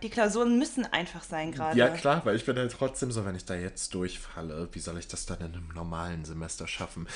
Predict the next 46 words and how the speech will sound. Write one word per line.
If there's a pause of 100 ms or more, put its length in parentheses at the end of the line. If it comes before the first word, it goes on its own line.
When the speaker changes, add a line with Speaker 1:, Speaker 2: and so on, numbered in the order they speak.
(200)
Speaker 2:
Dann
bin
ich
ein
Versager
und
ich
fall
dann
in
das
tiefe
Loch
der
Selbstzweifel,
aus
dem
ich
noch
nicht
mal
mehr
meine
Antidepressiva
rausziehen
kann.
Speaker 1:
Ich
glaub,
das
können
die. (400)
Speaker 2:
Ja,
bestimmt. (140)
Speaker 1:
<laughs>
Aber,
ähm,
<laughs>
ich
finde
halt,
eigentlich
müsstest
du
das
andersrum
sehen.